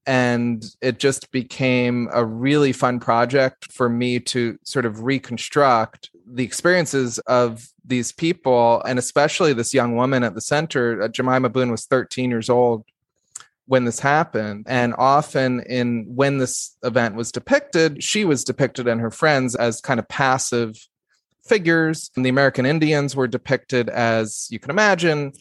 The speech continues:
as sort of villainous, evil others, right? The sort of threat to the settlers. And of course, as always, the reality is much more complicated and much more interesting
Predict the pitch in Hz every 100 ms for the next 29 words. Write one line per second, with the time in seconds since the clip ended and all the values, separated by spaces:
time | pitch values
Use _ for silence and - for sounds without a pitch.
0 | _ _ _ 127 123 120 - 131 113 101
1 | 135 135 131 127 120 - - - 156 151
2 | 131 127 120 117 113 113 _ - 143 135
3 | 131 143 196 - 123 120 120 127 117 123
4 | 117 - 117 - - 127 127 120 - _
5 | - 131 113 - 220 202 196 180 175 _
6 | _ _ _ 151 151 151 - - 208 135
7 | 147 - 123 127 107 107 117 - 143 147
8 | 143 143 139 131 120 113 - - - 151
9 | 180 - 147 135 127 123 - 123 117 113
10 | 127 113 120 156 - 120 120 117 - 110
11 | 110 107